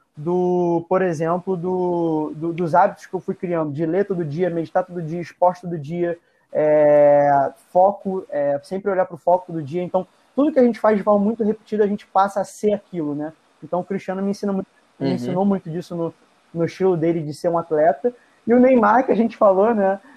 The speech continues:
Speaker 1: é, no, no bar, é, cara, ele é o exemplo da ousadia e alegria do brasileiro, né?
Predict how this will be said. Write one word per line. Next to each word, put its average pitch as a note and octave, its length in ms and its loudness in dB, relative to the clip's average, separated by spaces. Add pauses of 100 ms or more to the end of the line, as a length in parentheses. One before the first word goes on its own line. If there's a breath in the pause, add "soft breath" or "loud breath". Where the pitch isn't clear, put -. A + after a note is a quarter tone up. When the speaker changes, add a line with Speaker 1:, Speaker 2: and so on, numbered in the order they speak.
(120 loud breath)
Speaker 1:
é, D3+ 880 2
no, E3 420 -2
no F3+ 160 0
bar, F3+ 460 4
é, A3+ 100 -2
cara, A3+ 300 2
ele F#3 120 -2
é A3+ 40 0
o A#3 60 2
exemplo A3 380 0
da A3+ 140 0
ousadia A3 560 0
e A#3 40 0
alegria G#3+ 420 -2
do G#3 100 -2
brasileiro, F#3+ 640 0
né? C#3 220 -10